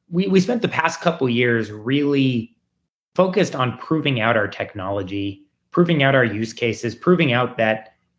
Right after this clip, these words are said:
you know, in, in certain applications, there's real serious tens of millions of dollars P and L impact that we can have by better leveraging predictive maintenance, better leveraging early anomaly detection to reduce warranty costs, to catch systematic issues sooner, et cetera.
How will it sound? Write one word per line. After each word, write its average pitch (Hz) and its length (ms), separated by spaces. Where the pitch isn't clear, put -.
you 123 80
know, 110 140
in, 135 200
in 160 180
certain 196 360
applications, 135 800
there's 120 400
real 180 480
serious - 920
tens 190 280
of 160 80
millions 160 320
of 139 80
dollars 131 340
P - 200
and 135 100
L 117 120
impact 110 380
that 117 140
we 113 100
can 107 140
have 101 360
by 104 400
better 135 240
leveraging 123 500
predictive 120 360
maintenance, 113 400
better 127 260
leveraging 120 580
early 127 220
anomaly 117 400
detection 107 520
to 135 100
reduce 139 320
warranty 147 360
costs, 101 380
to 120 100
catch 135 280
systematic 131 540
issues 120 340
sooner, 101 300
et 95 120
cetera. 92 380